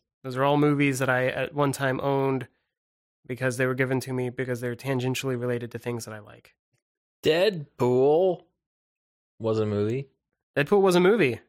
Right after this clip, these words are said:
Speaker 1: Is a movie?
Speaker 2: Is a movie.
Speaker 1: Is a movie.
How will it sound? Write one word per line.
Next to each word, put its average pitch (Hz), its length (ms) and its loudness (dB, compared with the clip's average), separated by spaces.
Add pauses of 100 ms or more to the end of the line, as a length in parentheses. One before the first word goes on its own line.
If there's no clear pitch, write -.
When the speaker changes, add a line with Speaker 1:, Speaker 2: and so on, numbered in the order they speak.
(640)
Speaker 1:
Is 147 160 2
a 220 40 4
movie? 285 360 2 (400)
Speaker 2:
Is 117 260 2
a 104 60 2
movie. 92 460 -4 (280)
Speaker 1:
Is 151 200 0
a 160 60 4
movie. 120 480 -2